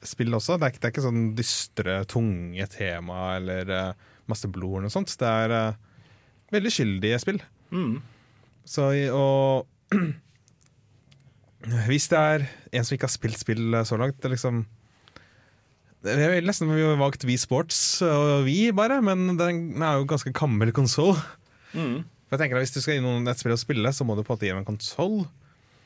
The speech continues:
Speaker 1: Jeg tror kanskje jeg ville gått for en, eh, håndholdt akkurat nå er det vel tre D S, ny tre D S,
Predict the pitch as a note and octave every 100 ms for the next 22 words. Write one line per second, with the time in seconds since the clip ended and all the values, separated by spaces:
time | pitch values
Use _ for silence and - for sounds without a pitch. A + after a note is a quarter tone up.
0 | - - _ - B2 F3 C3+ B2+ G#2+ -
1 | G#2+ G#2 G#2 G#2+ G#2+ A2 G#2+ B2+ F#2 B2
2 | C#3 - - - _ _ _ _ _ _
3 | - A#2+ A#2+ B2+ B2 A#2 A2+ A2 G#2+ G#2+
4 | - A#2+ G#2+ A2+ - - - A#2 A#2 A#2
5 | A#2 A#2